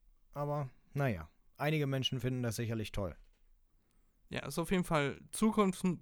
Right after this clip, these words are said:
Speaker 2: Zukunftsmusik. Warum kann ich heute eigentlich nicht richtig reden, Erik?
Speaker 1: Weiß
Speaker 2: Ist
Speaker 1: ich nicht.
Speaker 2: Zukunftsmusik, aber
Speaker 1: Schwanz
Speaker 2: ein
Speaker 1: entnommen.
Speaker 2: interessantes Feld. Bleibt
Speaker 1: Ja.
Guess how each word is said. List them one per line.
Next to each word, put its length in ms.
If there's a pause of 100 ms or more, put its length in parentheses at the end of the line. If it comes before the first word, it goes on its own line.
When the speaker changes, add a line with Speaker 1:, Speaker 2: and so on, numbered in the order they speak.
Speaker 2:
Zukunftsmusik. 1400
Warum 160
kann 120
ich 140
heute 180
eigentlich 240
nicht 220
richtig 340
reden, 220
Erik? 420 (680)
Speaker 1:
Weiß 160
Speaker 2:
Ist 140
Speaker 1:
ich 60
nicht. 140
Speaker 2:
Zukunftsmusik, 880
aber 640 (520)
Speaker 1:
Schwanz 320
Speaker 2:
ein 80
Speaker 1:
entnommen. 100
Speaker 2:
interessantes 540
Feld. 480 (3750)
Bleibt 200
Speaker 1:
Ja. 80